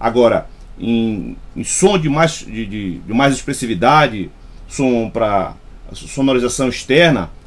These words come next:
aí obviamente isso aqui tem que aumentar o valor do seu resistor, tá? Com essa, isso aqui é o que eu ponho de máximo, no máximo. Em som de alta potência, você vai colocar em Twitter. Ve-, veja bem, eu tô falando de Twitter, não estamos falando de driver T I. Nós estamos falando de Twitter.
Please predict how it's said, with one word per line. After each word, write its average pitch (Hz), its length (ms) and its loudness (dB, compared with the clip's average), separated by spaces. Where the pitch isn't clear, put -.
aí 101 140 -4
obviamente 135 420 0
isso - 100 -8
aqui 127 160 -8
tem 139 140 -6
que 135 80 -6
aumentar 151 320 -4
o 139 60 -4
valor 135 240 -6
do 139 80 -12
seu 113 160 -6
resistor, 139 460 -4
tá? 110 240 -4
Com 127 120 2
essa, 143 320 0
isso 139 180 -2
aqui 131 180 -4
é 160 40 2
o 165 60 0
que 175 100 -4
eu 185 80 -4
ponho 160 220 0
de 147 120 -4
máximo, 151 520 -2
no 175 100 -6
máximo. 123 400 -6
Em 135 200 2
som 175 440 -2
de 117 140 -4
alta 139 180 -2
potência, 131 560 -4
você 107 120 -8
vai 117 120 -4
colocar 123 300 -2
em 127 60 0
Twitter. 185 460 2
Ve-, 147 180 -2
veja 180 260 -2
bem, 151 100 -4
eu 117 80 -2
tô 127 100 -6
falando 139 240 -4
de - 60 -18
Twitter, 156 320 -4
não 156 100 -2
estamos 170 260 -6
falando 143 280 -4
de 143 100 -4
driver 135 300 -2
T - 180 0
I. 143 260 -2
Nós 110 120 -4
estamos 139 180 -4
falando 151 220 0
de 143 60 -6
Twitter. 185 440 -4